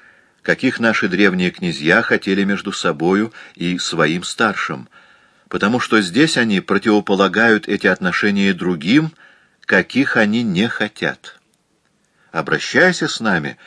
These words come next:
как отец с детьми, а не как верховный владетель с владетелями, подчиненными тебе, с подручниками».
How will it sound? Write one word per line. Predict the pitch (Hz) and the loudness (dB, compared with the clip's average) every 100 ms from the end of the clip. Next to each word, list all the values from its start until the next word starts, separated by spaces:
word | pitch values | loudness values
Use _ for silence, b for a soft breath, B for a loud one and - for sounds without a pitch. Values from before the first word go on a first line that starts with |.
| B B - | B B -2
как | 101 92 - | 0 0 -2
отец | - 104 - 95 71 - - | -2 -2 -2 -2 -2 -6 -14
с | - 67 | -12 -10
детьми, | - - 85 71 - _ _ _ B B | -8 -8 -8 -12 -14 _ _ _ B B
а | B 95 | B 4
не | 113 | 4
как | - 110 - - | 4 2 2 -2
верховный | 95 107 - 113 98 98 104 | 2 2 2 2 2 2 2
владетель | 76 90 107 113 - 82 | 2 0 4 2 0 -6
с | - | -10
владетелями, | 87 87 92 90 - 78 73 67 B B | -4 -2 0 -2 -4 -6 -6 -10 B B
подчиненными | 90 - 101 92 85 73 76 | -6 -2 0 0 0 -2 -6
тебе, | 78 98 85 78 | -6 -6 -2 -2
с | - | -4
подручниками». | 90 87 104 90 - 76 - - | -4 -2 -2 -4 -8 -12 -12 -14